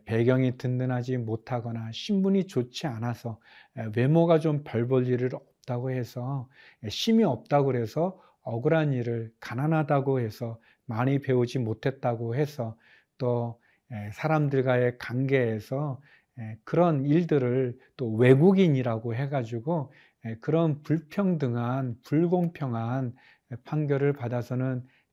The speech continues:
에, 안 되겠죠. 에, 또 하나 제가 주목했던 것은, 에, 풀 수 없는, 해결하기 어려운 일이 있을 때는 모세에게 가져오라. 그러면 내가 그것을 듣고 풀겠다. 그렇게 이제 얘기해 주는 거죠. 지침을 주는 거죠.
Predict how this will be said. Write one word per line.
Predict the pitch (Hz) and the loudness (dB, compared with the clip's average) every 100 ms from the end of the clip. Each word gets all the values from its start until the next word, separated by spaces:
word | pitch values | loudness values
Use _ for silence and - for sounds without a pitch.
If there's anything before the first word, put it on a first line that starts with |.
| 123 | -14
에, | |
안 | 117 110 | -10 -6
되겠죠. | 113 131 117 110 - 117 113 _ - - - | -4 -2 -4 -6 -8 -8 -8 _ -20 -20 -10
에, | 120 - | -8 -2
또 | 175 | 2
하나 | 170 165 | 4 2
제가 | - 127 135 131 123 | 2 2 4 2 -2
주목했던 | - 127 123 120 127 123 117 | -4 -2 -2 -2 -8 -6 -6
것은, | 110 156 175 185 _ _ - | -4 -2 -2 -2 _ _ -10
에, | 117 - | -8 -8
풀 | - 233 | -2 0
수 | 202 - 208 | 0 2 4
없는, | 135 117 117 113 107 _ _ - | 4 0 -2 -2 -6 _ _ -4
해결하기 | 190 180 175 160 | 2 4 6 6
어려운 | 175 120 120 123 123 | 4 4 2 2 2
일이 | 123 | -2
있을 | 110 117 | -4 -8
때는 | - 117 127 180 202 - _ | -6 -4 0 -2 -2 -12 _
모세에게 | 131 135 147 160 151 156 | 4 4 6 2 2 0
가져오라. | - 117 143 117 113 113 - | -2 -2 0 0 -4 -8 -10
그러면 | - 117 123 160 202 - _ - | -6 -2 0 0 -2 -8 _ -12
내가 | 104 107 117 113 | -8 -6 -4 -4
그것을 | 110 - 113 | -6 -4 -6
듣고 | - 107 - 117 117 | -6 -10 -4 -6 -6
풀겠다. | - 175 156 143 139 123 | -6 -2 -2 -2 -4 -4
그렇게 | 147 147 | -4 0
이제 | 156 135 123 | 0 2 0
얘기해 | 117 117 135 | 0 0 -2
주는 | 160 143 120 | -2 -4 -4
거죠. | 117 120 - | -6 -8 -4
지침을 | 156 147 196 196 196 | -6 -2 0 2 0
주는 | - 120 120 | -2 -4 -2
거죠. | 117 110 156 | -4 -4 -4